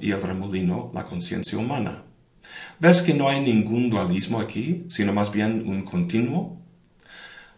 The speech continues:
De la misma manera, el hombre como signo es simplemente un nodo en la red semiótica cuya operación, como la forma del remolino,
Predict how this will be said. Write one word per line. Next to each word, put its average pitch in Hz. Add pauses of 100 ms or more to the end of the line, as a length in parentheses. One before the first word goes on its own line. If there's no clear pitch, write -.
(120)
De 120
la 123
misma 160
manera, 101
el 107
hombre 165
como 107
signo 120
es 107
simplemente 123
un 120
nodo 120
en 95
la 92
red 107
semiótica 101 (400)
cuya 110
operación, 92
como 95
la 90
forma 101
del 90
remolino, 123